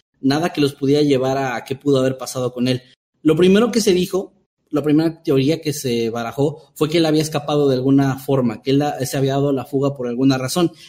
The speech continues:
Y esto surgió en base a un dato que la esposa le dio a la policía. Y es que poco tiempo antes de, de este suceso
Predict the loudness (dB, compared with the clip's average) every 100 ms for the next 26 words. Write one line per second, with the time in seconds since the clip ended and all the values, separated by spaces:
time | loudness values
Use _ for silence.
0 | _ 2 4 2 -2 -4 -6 _ -2 0
1 | 2 2 2 2 -2 0 2 0 -4 -4
2 | -4 -4 -6 -6 -4 -4 -2 -2 -2 -6
3 | -4 -4 0 0 -2 -8 -20 _ 0 2
4 | 2 0 0 0 2 2 2 2 2 2
5 | 0 -2 0 -2 -2 -4 -6 -6 -4 -2
6 | -2 -4 -2 -2 -2 -6